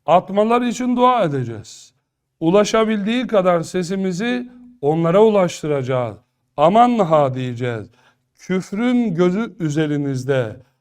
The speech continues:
Habbeyi kubbe yapacaklar. Sakın ha onlara malzeme vermeyin.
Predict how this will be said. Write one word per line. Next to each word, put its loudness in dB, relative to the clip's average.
Habbeyi 2
kubbe -2
yapacaklar. -2
Sakın 0
ha 4
onlara 2
malzeme 0
vermeyin. -2